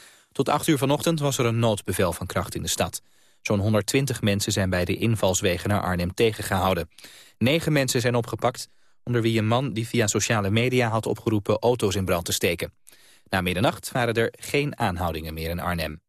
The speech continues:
De N S gaat in alle treinen nieuwe toiletblokken plaatsen, ook in de sprinters. In de nieuwe toiletblokken zit voor het eerst niet alleen een wc,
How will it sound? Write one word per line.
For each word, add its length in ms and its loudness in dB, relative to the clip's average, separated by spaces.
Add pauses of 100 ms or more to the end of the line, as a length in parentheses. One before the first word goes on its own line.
(1160)
De 200 2
N 140 2
S 100 -2
gaat 220 -2
in 200 -2
alle 260 0
treinen 500 0
nieuwe 240 2
toiletblokken 640 0
plaatsen, 500 -2
ook 180 0
in 140 -6
de 80 -4
sprinters. 640 -4 (160)
In 100 -8
de 60 -2
nieuwe 180 0
toiletblokken 560 0
zit 160 0
voor 120 0
het 100 -2
eerst 220 0
niet 140 -2
alleen 180 2
een 80 -2
wc, 420 2